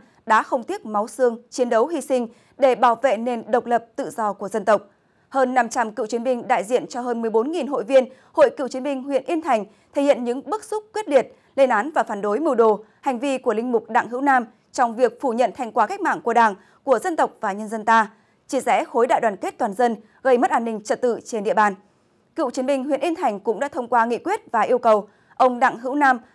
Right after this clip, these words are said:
phải chấp hành nghiêm pháp luật Việt Nam, dừng ngay mọi hoạt động chống phá, chia rẽ khối đại đoàn kết dân tộc, chống phá lịch sử cách mạng. Các ban, bộ, ngành trung ương,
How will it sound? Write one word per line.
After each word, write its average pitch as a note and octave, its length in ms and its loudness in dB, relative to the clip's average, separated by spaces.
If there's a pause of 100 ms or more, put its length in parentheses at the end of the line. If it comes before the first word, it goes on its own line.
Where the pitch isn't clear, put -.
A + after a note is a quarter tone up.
(120)
phải B3+ 180 2
chấp F#4+ 140 -8
hành A3 180 -4
nghiêm A#3+ 180 0
pháp F#4+ 160 -2
luật A#3 180 2
Việt G#3+ 140 0
Nam, A#3 200 2 (340)
dừng C#4 220 0
ngay E4 180 2
mọi B3+ 120 2
hoạt A3+ 160 -4
động A3+ 200 0
chống B3 200 -2
phá, A#3+ 300 0 (120)
chia B3+ 140 0
rẽ A3+ 320 0
khối A#3 120 2
đại C#4+ 140 0
đoàn G3 160 -4
kết D4 200 -8
dân A3+ 140 -2
tộc, G#3 180 2 (300)
chống C#4 220 2
phá C4 160 2
lịch F4 140 -4
sử - 180 -2
cách F#4+ 180 -6
mạng. C#4 180 2 (380)
Các F#4+ 240 -4
ban, A3 280 0
bộ, A3+ 100 0
ngành E4 180 -6
trung B3 180 -4
ương, B3 160 6